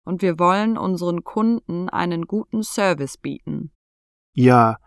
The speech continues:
Speaker 2: ich helfe den Kunden doch auch, wenn sie mich was fragen.
Speaker 1: Das ist auch gut. Aber wissen Sie, Herr Köhler, guter Service heißt auch,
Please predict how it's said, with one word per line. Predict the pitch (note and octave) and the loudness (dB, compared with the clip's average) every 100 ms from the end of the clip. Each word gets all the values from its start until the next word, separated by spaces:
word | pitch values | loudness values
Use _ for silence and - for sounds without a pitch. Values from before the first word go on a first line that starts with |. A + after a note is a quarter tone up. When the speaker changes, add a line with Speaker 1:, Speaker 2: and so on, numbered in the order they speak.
| - | -6
Speaker 2:
ich | A#2+ - | -4 0
helfe | C#3 F#3 C4 | 0 2 4
den | F3+ C#3+ | 6 6
Kunden | - C3+ B2 A#2 | 4 4 4 2
doch | A2 | 0
auch, | A#2+ A2 G#2+ G#2 - _ _ _ | -2 -2 -2 -4 -14 _ _ _
wenn | A#2+ A#2+ | 2 4
sie | B2 | 4
mich | A#2+ - | 2 2
was | A2+ - | 0 -2
fragen. | - A2+ A2 A2 A2 G2+ - _ _ _ _ - | -4 0 0 0 -2 -6 -10 _ _ _ _ -4
Speaker 1:
Das | F#3+ - | -4 -2
ist | A3+ - | 0 4
auch | F#3 - | 4 2
gut. | - G#3+ D3 - - _ _ _ _ _ - | -2 0 0 -6 -16 _ _ _ _ _ 2
Aber | F#3+ G3 F#3 | 4 4 2
wissen | C#4+ - G#3 | -2 0 -2
Sie, | D#3+ E3 F3+ | -2 -2 -2
Herr | G3+ F#3 | -2 -4
Köhler, | - F#3 F3 F3+ F#3+ A#3 C#4 C4+ _ | -4 -2 0 0 0 0 -2 -6 _
guter | - G#3 C4 C4+ | -8 -4 0 0
Service | A#3+ A3 G3 G3 - | 0 -2 -2 -4 -4
heißt | F3+ F3 - - | -4 -4 -2 4
auch, | E3 E3+ A3 - | 4 4 0 -8